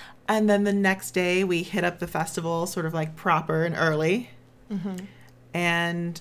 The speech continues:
Speaker 1: um, I can't even remember all the things that we saw.
Speaker 2: But that's okay, 'cause we'll go into it in the, in the, we've got a road trip episode.
Speaker 1: It's
Speaker 2: We don't have
Speaker 1: true.
Speaker 2: to cover it all now.
Speaker 1: We
Speaker 2: But we've just
Speaker 1: do.
Speaker 2: got back. This is our first time recording since getting back.
Speaker 1: It's
Speaker 2: So we've
Speaker 1: true.
Speaker 2: obviously got to unload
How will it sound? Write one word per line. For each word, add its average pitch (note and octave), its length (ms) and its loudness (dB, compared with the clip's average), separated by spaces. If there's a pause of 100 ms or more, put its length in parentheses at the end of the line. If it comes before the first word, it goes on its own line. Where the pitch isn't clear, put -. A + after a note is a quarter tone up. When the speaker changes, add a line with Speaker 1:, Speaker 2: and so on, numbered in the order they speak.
Speaker 1:
um, E3 560 -2
I E3 40 -12
can't G#3+ 220 -4
even A3+ 140 -2
remember D#3+ 340 -2
all D3 80 -4
the D#3 80 -10
things F3+ 300 -6
that - 140 -10
we D#3+ 80 -6
saw. F3 400 -2
Speaker 2:
But F#3+ 120 0
that's C#4+ 240 0
okay, C4 340 2
'cause A#3 200 -4
we'll C4 100 -4
go D#4 160 2
into C#4+ 300 0
it G#3+ 100 -2
in G#3 200 -6
the, G3+ 360 -6 (300)
in G#3 160 -4
the, G3 360 -2
we've A#3+ 220 -2
got C4+ 160 4
a G#3 40 -2
road F#3+ 260 2
trip F3+ 200 -6
episode. F3+ 360 -2
Speaker 1:
It's F#3+ 80 -2
Speaker 2:
We C4 80 2
don't B3+ 120 4
have G3+ 180 2
Speaker 1:
true. G3+ 80 -2
Speaker 2:
to - 60 -16
cover F3+ 260 -2
it - 60 -6
all F3+ 120 -6
now. F3+ 300 -6 (200)
Speaker 1:
We A#3+ 160 -2
Speaker 2:
But G#3 160 4
we've C4 160 0
just B3+ 220 2
Speaker 1:
do. C4 60 -2
Speaker 2:
got A3 140 -2
back. F#3 240 0
This G#3 140 -6
is - 60 -4
our G#3 140 0
first G#3 380 0
time G3 180 -2
recording F3 580 -6
since - 240 -10
getting - 260 -10
back. - 320 -12
Speaker 1:
It's G3+ 120 2
Speaker 2:
So F#3+ 60 -4
we've G3 140 0
Speaker 1:
true. G#3+ 160 2
Speaker 2:
obviously F3+ 300 0
got - 200 -4
to - 220 -10
unload G3 680 0